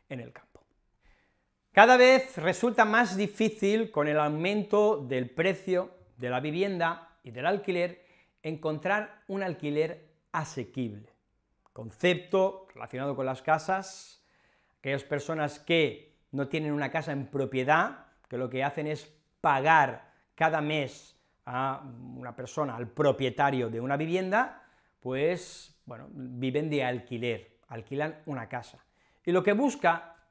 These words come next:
y hoy en día más que nada, y es difícil encontrar, es un alquiler asequible. Un alquiler asequible es cualquier alquiler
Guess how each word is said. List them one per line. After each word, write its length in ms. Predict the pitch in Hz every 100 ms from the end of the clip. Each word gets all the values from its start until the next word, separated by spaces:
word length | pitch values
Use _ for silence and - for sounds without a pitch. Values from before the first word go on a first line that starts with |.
| -
y 80 | 120
hoy 140 | 139
en 100 | 151
día 140 | 175 143
más 300 | 147 180 -
que 200 | - 175
nada, 220 | 175 139
y 60 |
es 120 | 151 151
difícil 520 | 160 202 151 131 -
encontrar, 640 | 190 214 208 180 175 175 - -
es 140 | 190 233
un 120 | 226
alquiler 600 | 202 - 175 214 214 _ _ -
asequible. 680 | 156 170 156 262 233 127 - _ _ _ -
Un 100 | 147
alquiler 720 | 143 - 143 151 185 208 _ _ -
asequible 400 | 143 156 180 180
es 160 | 180 - _ -
cualquier 340 | 131 131 214
alquiler 640 | 196 - 139 143 175 -